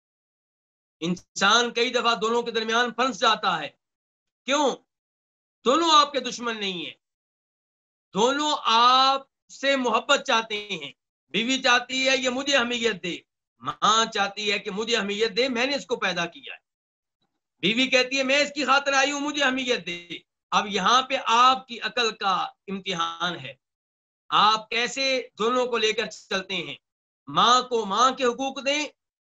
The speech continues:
بیوی کو بیوی کے حقوق دیں، بیوی کو بھی تحفہ، تحفے دیں، ماں کو بھی تحفے دیں۔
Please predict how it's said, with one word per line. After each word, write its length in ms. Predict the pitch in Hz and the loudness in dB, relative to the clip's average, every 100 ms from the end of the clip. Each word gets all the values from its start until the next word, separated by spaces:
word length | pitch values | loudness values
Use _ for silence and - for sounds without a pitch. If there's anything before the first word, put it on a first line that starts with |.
| - | -6
بیوی 260 | 196 233 240 | -4 -2 -2
کو 140 | 214 | -2
بیوی 260 | 190 233 233 | -2 -2 -2
کے 120 | 220 | -2
حقوق 280 | 180 180 147 | -4 -4 -8
دیں، 180 | 127 - _ _ _ _ _ _ _ _ _ _ _ 165 | -10 -20 _ _ _ _ _ _ _ _ _ _ _ -2
بیوی 240 | 233 262 | 0 0
کو 160 | 262 254 | 0 0
بھی 140 | 254 254 | -2 -6
تحفہ، 320 | 254 262 254 262 - | -2 0 0 -2 0
تحفے 300 | 254 254 254 262 | 0 0 2 2
دیں، 240 | 277 294 - _ _ | 0 -2 -6 _ _
ماں 200 | 151 208 233 | 2 2 4
کو 140 | 226 | 0
بھی 100 | 202 | -4
تحفے 300 | 196 180 151 | -6 -8 -10
دیں۔ 120 | 120 | -12